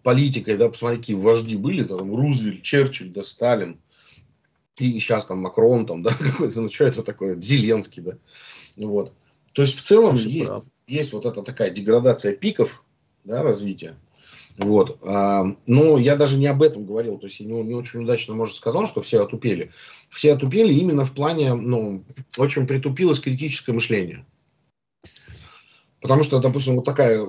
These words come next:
Speaker 1: ну, пропаганда, где всё шито белыми нитками, она на человека с критическим мышлением не работает. Там всё просто будут ухмыляться, да, в усы, типа, «Вы чё пытаетесь, да, чуваки, вы <laughs> зачем это делаете, да?»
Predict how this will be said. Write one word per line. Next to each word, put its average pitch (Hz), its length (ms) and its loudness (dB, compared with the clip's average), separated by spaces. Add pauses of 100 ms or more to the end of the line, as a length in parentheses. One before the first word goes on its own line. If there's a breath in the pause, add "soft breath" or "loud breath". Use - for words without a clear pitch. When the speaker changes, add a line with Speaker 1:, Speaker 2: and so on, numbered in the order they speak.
(140)
Speaker 1:
ну, 107 680 -8
пропаганда, 127 500 2
где 110 160 -4
всё 113 320 -6
шито 131 280 -2
белыми 113 340 4
нитками, 135 420 2
она 110 220 -2
на 151 100 -2
человека 151 260 2
с 131 60 -8
критическим 135 460 -6
мышлением 190 380 2
не 110 80 2
работает. 135 420 0
Там 95 100 -8
всё - 160 -6
просто 131 220 -8
будут 117 260 -4
ухмыляться, 131 420 2
да, 87 520 -2
в 113 60 0
усы, 107 300 -4
типа, - 240 -10
«Вы 90 140 -8
чё 123 200 -4
пытаетесь, 92 480 -2
да, 85 440 -4
чуваки, 98 340 -4
вы 123 380 2
<laughs> - 40 -6
зачем 160 400 2
это 113 120 -2
делаете, 104 420 0
да?» 92 80 -14